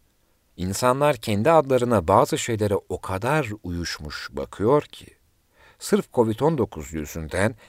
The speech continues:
iki bin yirmi yılının kötü geçtiğini söylüyor herkes.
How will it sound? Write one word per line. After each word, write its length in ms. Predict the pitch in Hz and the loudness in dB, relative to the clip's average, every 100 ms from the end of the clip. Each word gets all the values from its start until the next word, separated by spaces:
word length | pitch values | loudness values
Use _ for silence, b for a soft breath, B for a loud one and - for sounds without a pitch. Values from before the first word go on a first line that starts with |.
| b b | b b
iki 280 | 87 - 98 | -12 -6 -4
bin 140 | 98 | -4
yirmi 320 | 85 90 90 | -4 -4 -2
yılının 460 | 151 117 82 95 123 | 0 0 0 0 -2
kötü 300 | - 80 185 | -6 -6 -4
geçtiğini 520 | 147 127 - 90 76 | 0 0 0 -6 -6
söylüyor 500 | - 71 65 - 67 | -8 -8 -10 -12 -14
herkes. 720 | 65 - - - - - - | -14 -18 -20 -18 -16 -16 -18